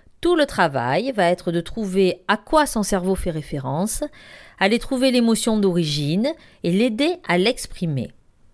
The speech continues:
Il faut trouver le moyen de guérir les blessures intérieures.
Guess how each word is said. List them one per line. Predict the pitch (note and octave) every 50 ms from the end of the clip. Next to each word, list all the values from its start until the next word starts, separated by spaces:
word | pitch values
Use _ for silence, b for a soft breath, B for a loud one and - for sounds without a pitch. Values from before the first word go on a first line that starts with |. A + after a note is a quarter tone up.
| - - - - - - _ _ _ - - - _ _ _ -
Il | F#3+ F3+
faut | - - F3+ E3+
trouver | - - - C4+ B3+ A#3+ C4 A3+
le | G3 F3+
moyen | E3+ D#3 D3 D3 D3+ D3 E3 A3 C#4+ D#4+
de | C#4 G#3+ G3+
guérir | F#3 E3 A3 A#3+ B3+ B3 D#4 E4 D#4+
les | D4 A3
blessures | G3 F#3 G3+ A3 A3 - - - - C4
intérieures. | G#3+ G3 F#3+ - D#3+ D3+ D3 B2 G#2 - - - - - - b b